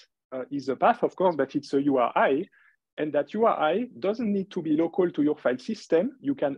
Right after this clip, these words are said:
again, use an H T T P U R I. So you can directly put a U R I like this as a parameter, as a string parameter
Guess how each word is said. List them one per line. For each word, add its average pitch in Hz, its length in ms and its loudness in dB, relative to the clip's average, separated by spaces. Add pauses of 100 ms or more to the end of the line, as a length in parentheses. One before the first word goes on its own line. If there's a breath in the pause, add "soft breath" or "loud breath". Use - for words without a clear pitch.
again, 170 400 2
use 170 180 0
an 139 140 0
H 156 160 -2
T 170 100 -12
T 160 120 -8
P 143 180 -12
U 139 140 6
R 123 140 4
I. 151 180 4 (140)
So - 200 -4
you 131 60 -2
can 123 200 0
directly 175 540 2
put 156 260 6 (400)
a 127 60 0
U 143 180 4
R 147 200 6
I - 20 2
like 123 280 -2
this 151 340 -4 (280)
as 127 140 -4
a 131 60 -2
parameter, 135 580 -2
as 113 100 -4
a 117 80 -4
string 165 360 2
parameter 123 600 -2